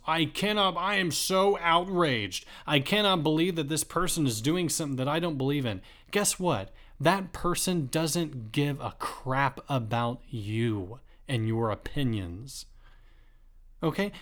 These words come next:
Just because someone is not doing something that you agree with does not mean that your opinions suddenly matter about them. Okay? W-, one of the things that, you know,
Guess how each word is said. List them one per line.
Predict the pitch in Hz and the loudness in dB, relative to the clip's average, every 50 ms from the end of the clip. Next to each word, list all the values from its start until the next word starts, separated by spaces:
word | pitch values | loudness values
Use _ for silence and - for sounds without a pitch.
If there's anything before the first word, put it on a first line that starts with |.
| - - | -8 -4
Just | 143 151 214 254 233 - | 0 2 2 2 2 0
because | 269 240 - 220 196 | 0 0 0 0 2
someone | - - 220 208 208 202 196 | 4 4 4 4 4 4 4
is | 170 147 120 120 | 4 2 2 2
not | 123 123 131 151 175 196 175 165 | 2 4 4 6 4 4 4 2
doing | 165 175 190 190 180 160 | 2 2 2 2 2 0
something | - - 185 185 180 151 - 147 127 120 113 113 120 131 - - - | 0 0 0 0 0 -2 -2 -2 0 0 0 -2 -4 -6 -10 -6 -4
that | 143 143 143 | -2 -2 0
you | 151 160 175 185 | 0 2 2 2
agree | 170 143 120 127 151 170 170 | 2 2 2 2 2 2 2
with | 143 120 107 107 104 - - - - - - - - | 2 2 0 0 -2 -6 -10 -18 -20 -20 -16 4 6
does | 202 214 185 160 | 8 8 8 6
not | 190 214 233 240 208 165 | 6 6 6 4 2 2
mean | 165 190 226 226 214 180 156 143 147 156 165 - - - - - - | 2 4 4 4 6 6 4 4 4 2 -2 -4 -8 -16 -20 -6 0
that | 156 170 175 | 2 2 2
your | 175 170 196 202 | 4 4 4 4
opinions | 196 - - 170 180 185 180 175 160 - | 2 4 4 4 4 6 4 4 4 2
suddenly | - - 185 185 180 185 170 156 | 2 2 2 2 2 4 4 4
matter | 139 123 120 123 143 160 202 220 220 196 151 123 | 4 4 2 2 0 0 0 0 2 2 2 2
about | 113 104 98 87 92 - - | 2 0 -2 -4 -4 -8 -8
them. | 123 98 87 90 92 123 - - - - - - - - - - - - - - | -8 -6 -6 -8 -12 -14 -18 -20 -20 -20 -20 -20 -20 -20 -20 -20 -20 -20 -8 -6
Okay? | 170 - - 185 180 180 - - - - - - - - - 190 175 170 170 165 | -4 -2 -2 -2 -4 -4 -10 -16 -20 -20 -20 -20 -20 -20 -20 -20 -20 -18 -16 -14
W-, | 160 - 170 170 170 165 165 165 175 175 | -12 -12 -12 -14 -12 -12 -12 -10 -8 -4
one | 170 180 196 196 196 | 0 0 2 2 0
of | |
the | 180 - | 0 0
things | 175 170 165 160 135 - | 2 2 4 2 2 2
that, | - 147 143 143 | 2 2 2 2
you | - 165 170 | 2 4 4
know, | 151 127 127 | 4 2 0